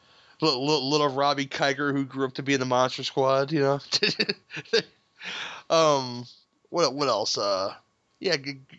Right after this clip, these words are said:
great, great characters in this, and I, I, I have to say that, you know, it's not as boring as folks make it out to be. And, uh, I'll, I'll leave it at that. It's just, it's Children of the Corn, take it or leave it.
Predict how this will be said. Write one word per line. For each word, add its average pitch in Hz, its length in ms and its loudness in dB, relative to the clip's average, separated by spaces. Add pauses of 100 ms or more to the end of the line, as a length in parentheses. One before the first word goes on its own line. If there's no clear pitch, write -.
(120)
great, 165 360 0
great 175 300 0
characters 160 560 2
in 156 80 -2
this, 156 240 2
and 143 160 0
I, 135 80 4 (300)
I, 131 140 0
I - 40 4
have 139 180 2
to 135 80 -6
say 139 360 2
that, 131 100 2
you 123 160 0
know, 120 280 2 (300)
it's 151 160 2
not 135 180 4
as 131 60 0
boring 135 340 4
as 123 100 2
folks 135 320 0
make 123 160 -2
it 131 80 2
out 139 200 2
to 139 60 -4
be. 135 360 -2 (500)
And, 214 160 2
uh, 208 460 0 (280)
I'll, 165 260 -2
I'll 185 180 2
leave 185 180 2
it 175 80 2
at 156 100 -8
that. 175 300 0
It's 123 120 0
just, - 280 0
it's - 160 0
Children 139 300 2
of 139 60 2
the 139 60 -4
Corn, 151 300 2
take 135 180 2
it 139 80 2
or 135 60 4
leave 151 180 4
it. 131 240 0